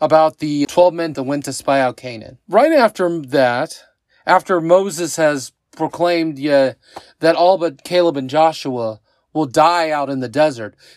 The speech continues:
there are a few people that go, "No, hey, whoa, whoa, whoa, whoa, whoa, we changed our mind, let's go!" And they go over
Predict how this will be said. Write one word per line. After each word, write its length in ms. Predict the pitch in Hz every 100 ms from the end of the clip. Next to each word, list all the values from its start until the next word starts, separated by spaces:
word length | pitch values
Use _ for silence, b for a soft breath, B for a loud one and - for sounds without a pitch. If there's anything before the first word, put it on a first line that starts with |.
| -
there 160 | 220
are 180 | 277 233
a 60 | 202
few 240 | 214 233
people 260 | 214 226 202
that 80 | 175
go, 160 | 175
"No, 280 | 170 208 254
hey, 100 | 226
whoa, 120 | 220
whoa, 360 | 202 180 175 202
whoa, 240 | 208 220
whoa, 220 | - 214 214
whoa, 240 | 190 170 _ b -
we 60 |
changed 320 | - 269 262
our 40 | 277
mind, 280 | 294 269 - B
let's 180 | 294 349
go!" 560 | - 339 330 302 247 202
And 140 | 175
they 100 | 170
go 300 | 156 170 160
over 260 | 156 156